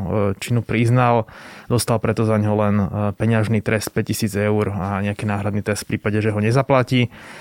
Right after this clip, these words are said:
No ale samozrejme, to, čo sa stalo, na čo asi všetci sme čakali, je rozhodnutie o vine a treste alebo o nevine vo vzťahu k vražde Jana Kuciaka a Martiny Kušnírovej v kontexte s Marianom Kočnerom a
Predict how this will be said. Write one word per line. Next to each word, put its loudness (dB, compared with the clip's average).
No 6
ale 4
samozrejme, 6
to, 6
čo 2
sa 4
stalo, 4
na 2
čo 2
asi 0
všetci -2
sme 2
čakali, 2
je 2
rozhodnutie 2
o 2
vine 4
a 2
treste 0
alebo 2
o 2
nevine 2
vo 4
vzťahu 4
k -8
vražde 2
Jana 2
Kuciaka -2
a 0
Martiny -2
Kušnírovej 2
v -16
kontexte 0
s -4
Marianom 2
Kočnerom -2
a 0